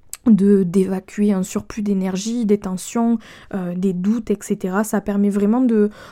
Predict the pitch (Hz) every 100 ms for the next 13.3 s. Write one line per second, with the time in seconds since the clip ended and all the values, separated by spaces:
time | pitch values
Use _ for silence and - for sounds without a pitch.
0 | - 208 214 254 262 233 208 226 233 214
1 | 196 196 190 190 202 208 208 - 208 269
2 | 240 214 196 196 226 240 - - - -
3 | 202 220 226 240 220 202 214 240 226 220
4 | 220 233 196 185 202 220 226 220 208 202
5 | 214 214 208 208 247 247 202 - 202 208
6 | 196 190 196 233 196 214 208 208 226 -
7 | - - 202 214 214 214 - 214 208 208
8 | 196 - 226 226 202 - 208 185 202 214
9 | - - - 196 196 - 196 190 190 196
10 | 202 - - _ - - 240 233 214 202
11 | 196 233 226 214 208 - 226 214 - 202
12 | 214 214 185 - 202 202 208 208 202 196
13 | 214 220 202